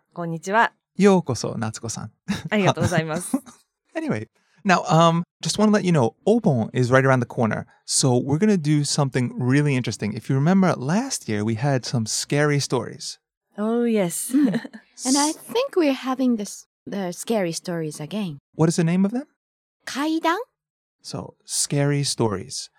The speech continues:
Speaker 2: So be sure to check those out. And again, those are for premium members. Okay. Now, there's no point, particular grammar point we're focusing on in this particular lesson. This is a lesson to reinforce what we've learned.
Speaker 3: And read katakana. That's the whole point.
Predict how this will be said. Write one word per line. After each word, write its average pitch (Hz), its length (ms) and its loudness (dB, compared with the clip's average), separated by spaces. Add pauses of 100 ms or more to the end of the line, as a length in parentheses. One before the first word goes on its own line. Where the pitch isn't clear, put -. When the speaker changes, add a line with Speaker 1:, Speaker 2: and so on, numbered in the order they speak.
(140)
Speaker 2:
So - 180 -8
be 151 160 -2
sure 175 300 0
to - 100 -4
check - 260 -2
those 123 220 2
out. 90 240 0
And 117 140 0
again, 120 180 2
those 117 180 0
are - 60 -18
for 127 100 -8
premium 185 480 0
members. - 520 -2 (260)
Okay. 110 360 -2 (300)
Now, 135 200 4
there's 123 240 0
no 202 240 2 (120)
point, 156 440 -4
particular 160 360 0
grammar 147 380 6
point 139 320 0
we're 120 80 0
focusing 135 500 2
on 107 260 0
in 117 200 -4
this 117 160 -2
particular 110 480 -4
lesson. 107 400 -4 (480)
This 139 180 -4
is 143 60 -2
a 139 60 0
lesson 131 300 -2
to 123 120 -2
reinforce 120 500 -2
what 117 120 -8
we've 113 120 -4
learned. 101 360 -2 (340)
Speaker 3:
And 175 300 -6
read 226 340 0
katakana. 196 560 -8 (240)
That's 175 160 -8
the 175 140 -8
whole 147 300 -8
point. - 540 -8